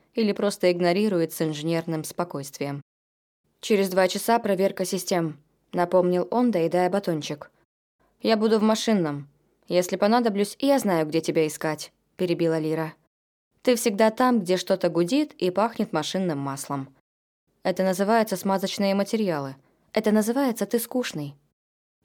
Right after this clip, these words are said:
Он встал, убрал за собой упаковку, протер стол влажной салфеткой, Лира мысленно закатила глаза в триста тринадцатый раз, и направился к выходу.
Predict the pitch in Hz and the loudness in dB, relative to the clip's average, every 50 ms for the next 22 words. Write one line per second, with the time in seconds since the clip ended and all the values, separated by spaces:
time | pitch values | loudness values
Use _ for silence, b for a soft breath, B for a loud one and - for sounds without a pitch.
0 | _ - 202 202 196 190 - - - 233 233 233 226 226 - _ - 185 175 180 | _ 0 0 2 0 0 -2 0 2 2 4 2 0 -2 -8 _ -2 -2 0 2
1 | 175 180 185 180 165 165 - 170 165 165 165 160 - 170 170 - 202 208 - - | 2 2 2 2 0 -2 -2 0 2 2 2 2 0 -2 -2 -2 -2 -2 -2 -4
2 | - 185 180 180 - _ _ _ _ _ _ - 190 180 185 - 247 233 233 226 | -4 -4 -4 -4 -6 _ _ _ _ _ _ 0 2 2 4 4 2 2 0 0
3 | - - 175 165 160 151 156 156 156 151 151 151 147 - 156 156 160 - 214 226 | 0 2 2 2 2 2 2 0 0 0 -2 -4 -4 -2 -4 -4 -2 -2 -2 -2
4 | 226 - - 208 196 190 - _ _ - 185 180 170 160 160 156 160 160 156 - | -2 -4 -4 -4 -4 -4 -6 _ _ -2 0 2 2 2 2 0 -2 -4 -4 -4
5 | - 156 156 160 156 - 160 - 160 - - 151 156 151 147 160 156 156 - 156 | -4 -2 -2 -2 -2 -4 -4 -6 -6 -6 -6 -6 -6 -4 -4 -2 -4 -2 -2 -4
6 | 151 147 - - - 151 147 - 175 - - 196 202 180 151 143 - - - - | -6 -6 -8 -10 -10 -8 -8 -8 -8 -6 -4 -2 -2 -2 -4 -6 -8 -8 -6 -6
7 | 151 147 147 147 143 - - - _ _ _ _ _ _ _ _ - 277 254 220 | -4 -4 -4 -6 -8 -10 -14 -20 _ _ _ _ _ _ _ _ 0 2 2 2
8 | 190 - 190 190 180 180 175 180 - 175 - 175 156 - - 160 143 151 143 143 | 2 0 0 0 2 0 0 0 -4 -6 -4 -4 -4 -4 -4 -6 -6 -6 -8 -10